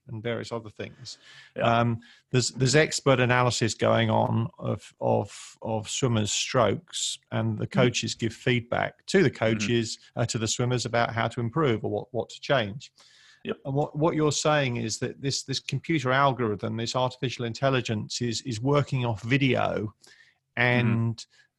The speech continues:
Speaker 1: doing similar sorts of things. I, uh, am I getting that right?
Speaker 2: Yeah, yeah, similar. Um, I mean, <laughs> for the most part, it, it, I, I know everybody's different about their coaching styles and everything. For the most part, um,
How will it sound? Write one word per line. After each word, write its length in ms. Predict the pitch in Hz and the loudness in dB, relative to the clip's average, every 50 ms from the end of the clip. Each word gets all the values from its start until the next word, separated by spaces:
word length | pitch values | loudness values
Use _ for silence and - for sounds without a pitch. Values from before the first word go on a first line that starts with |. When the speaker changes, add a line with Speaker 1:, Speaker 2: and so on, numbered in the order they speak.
| _ 120 107 110 _ _ _ _ | _ -20 -20 -20 _ _ _ _
Speaker 1:
doing 380 | - 151 147 143 139 131 131 120 | 2 4 4 6 4 2 2 0
similar 480 | - - - 151 139 127 123 120 120 117 | 0 0 0 0 0 2 2 0 0 0
sorts 460 | - - - 127 120 - - - - | -2 -2 0 0 0 -2 -6 -10 -10
of 60 | 104 | -12
things. 560 | - - - 131 117 98 95 98 98 95 - | -6 -2 0 0 0 0 -2 -4 -6 -6 -6
I, 220 | 117 117 - - - - - - 80 95 131 | -6 -8 -8 -10 -14 -12 -12 -12 -10 -10 -10
uh, 40 | - - | -6 -4
am 100 | 131 131 | -2 -2
I 80 | 131 | 0
getting 220 | 120 135 135 135 131 | 0 -2 -4 -4 -4
that 160 | 131 127 123 | -6 -6 -6
right? 260 | 127 131 139 160 156 - _ _ _ _ _ _ _ _ - | -6 -6 -6 -6 -8 -12 _ _ _ _ _ _ _ _ 2
Speaker 2:
Yeah, 260 | 135 147 127 113 - - - _ _ _ | 4 4 6 4 2 -2 -10 _ _ _
yeah, 280 | - 123 127 117 113 - - - _ - | 2 4 4 4 4 2 -4 -14 _ -6
similar. 580 | - - 151 151 143 131 120 117 113 120 131 - | -4 0 0 2 4 6 6 6 6 4 2 2
Um, 520 | 117 113 113 113 110 110 110 107 107 - _ - _ _ _ _ _ _ _ _ _ _ _ _ _ _ _ _ _ _ _ _ _ _ - | 4 4 6 6 6 6 4 2 -2 -4 _ -20 _ _ _ _ _ _ _ _ _ _ _ _ _ _ _ _ _ _ _ _ _ _ 0
I 100 | 127 123 | 2 4
mean, 260 | 127 123 117 110 107 - _ | 4 4 4 2 0 0 _
<laughs> 520 | - 127 - - - - - - - - - | 6 6 6 6 6 2 -6 -16 -20 -20 -6
for 120 | - 135 | 0 2
the 60 | 139 | 4
most 300 | 131 135 139 151 151 - | 6 8 6 6 6 6
part, 360 | - 151 143 127 120 - - _ _ _ _ - | 6 8 8 8 6 4 -2 _ _ _ _ -8
it, 200 | 120 117 - - | -6 -6 -4 -4
it, 200 | 120 113 - - - _ | -6 -8 -8 -12 -10 _
I, 260 | 120 117 113 - 117 120 | 0 0 2 4 4 4
I 40 | 117 | 6
know 140 | 120 120 117 | 8 8 6
everybody's 360 | 110 107 117 113 110 107 101 | 6 6 4 2 2 0 2
different 360 | 113 113 107 - 131 113 107 | 2 2 2 4 2 2 4
about 260 | 110 104 101 101 101 | 4 4 4 4 4
their 220 | 107 104 104 110 110 | 2 2 2 0 -2
coaching 380 | - - 113 104 - - 110 107 | 2 2 4 4 4 2 -2 -2
styles 360 | - - 110 107 110 107 - | 2 2 4 4 2 2 0
and 80 | 113 | -2
everything. 340 | 107 110 107 - - 113 107 | -4 -4 -4 -2 -2 -2 -2
For 100 | - - | -2 -4
the 80 | 110 104 | -4 -2
most 260 | 104 110 110 104 - | 0 0 0 0 2
part, 260 | - 113 104 98 - - - - - - - _ _ | 4 4 4 4 2 -2 -10 -20 -20 -20 -20 _ _
um, 360 | - 104 101 101 101 98 95 | -4 -2 0 0 0 -2 -4